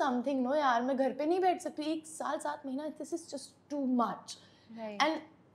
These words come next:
Speaker 1: अब कितना मांग लोगे यार फैमिली से कि, "मम्मा, मुझे चाहिए, मम्मा, मुझे चाहिए"? You can't। Once you started earning ना, उसके बाद वो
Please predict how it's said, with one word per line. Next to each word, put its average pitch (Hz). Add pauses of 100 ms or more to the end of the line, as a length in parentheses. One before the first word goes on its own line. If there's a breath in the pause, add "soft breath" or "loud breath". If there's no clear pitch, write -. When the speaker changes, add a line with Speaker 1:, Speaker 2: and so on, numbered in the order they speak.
(180)
Speaker 1:
अब 339
कितना 320
मांग 330
लोगे 294
यार 285
फैमिली 269
से 294
कि, 285
"मम्मा, 269
मुझे 269
चाहिए, 254
मम्मा, 247
मुझे 247
चाहिए"? 262
You 359
can't। 262
Once 311
you 359
started 302 (120)
earning 277
ना, 247
उसके 302
बाद 302
वो 381